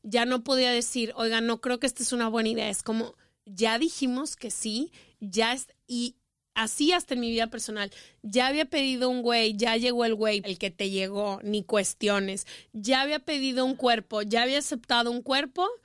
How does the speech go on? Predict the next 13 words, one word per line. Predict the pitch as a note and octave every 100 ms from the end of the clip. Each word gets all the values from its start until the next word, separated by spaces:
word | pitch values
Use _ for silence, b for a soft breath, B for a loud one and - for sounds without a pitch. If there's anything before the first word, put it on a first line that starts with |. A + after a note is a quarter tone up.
| _ _
ya | G#3 A3+
no | A3+ A3+
cuestiones. | B3 A#3 - G#3 G3 - - B B _ _ _
Todas | C#4+ D#4+ E4
estas | F4 - F4 -
cosas | D#4 B3+ B3 -
que | A#3
durante | A#3 A#3 A#3 B3
mucho | B3+ B3+ C#4+
tiempo | C#4+ C4+ -
trabajé | A#3 A3 A#3+
para | A#3 B3
llegar, | A#3+ A3+ G#3+ A#3